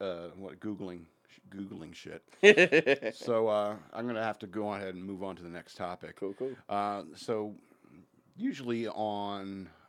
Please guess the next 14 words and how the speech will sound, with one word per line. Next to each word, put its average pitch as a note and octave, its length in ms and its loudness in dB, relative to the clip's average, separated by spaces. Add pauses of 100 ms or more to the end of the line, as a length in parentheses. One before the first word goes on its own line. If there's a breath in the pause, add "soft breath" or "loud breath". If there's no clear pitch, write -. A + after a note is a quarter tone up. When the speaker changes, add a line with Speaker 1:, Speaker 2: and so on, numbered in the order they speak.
(160)
Speaker 1:
uh, E2 300 -6 (180)
Mondays, F#2+ 480 -6 (800)
I'll F2 140 -10
sit - 240 -8
down, F#2+ 260 -4
I'll E2+ 80 -6
make E2+ 240 -8
all G#2 80 -6
my F#2+ 140 -6
cigarettes F2+ 600 -6
with F2 160 -14
my, E2 200 -12
uh, E2+ 160 -12 (920)
machine, G2+ 560 -8